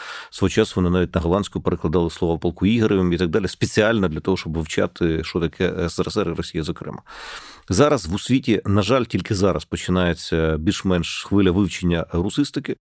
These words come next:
з однієї сторони, а з іншої сторони, на жаль, ми повинні розуміти, що в Україні досі не створено жодного наукового центру, який би займався на цей момент Російською Федерацією.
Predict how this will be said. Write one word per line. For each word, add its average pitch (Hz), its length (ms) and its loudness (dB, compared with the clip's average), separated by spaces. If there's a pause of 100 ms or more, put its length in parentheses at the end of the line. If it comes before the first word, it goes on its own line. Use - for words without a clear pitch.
(120)
з 98 60 -2
однієї 113 360 4
сторони, 92 460 0
а 98 120 2
з 101 60 2
іншої 147 260 0
сторони, 95 360 2
на 92 160 4
жаль, 127 300 0
ми 92 140 0
повинні 98 320 2
розуміти, 90 440 -2
що 92 340 0 (180)
в 90 120 0
Україні 107 360 2
досі 85 360 2
не 87 100 0
створено 104 400 0
жодного 80 440 2
наукового 85 460 0
центру, 117 380 -4 (160)
який 98 220 2
би 85 120 2
займався 85 480 0
на 85 100 2
цей 87 200 0
момент 95 440 0 (100)
Російською - 420 -4
Федерацією. - 500 -4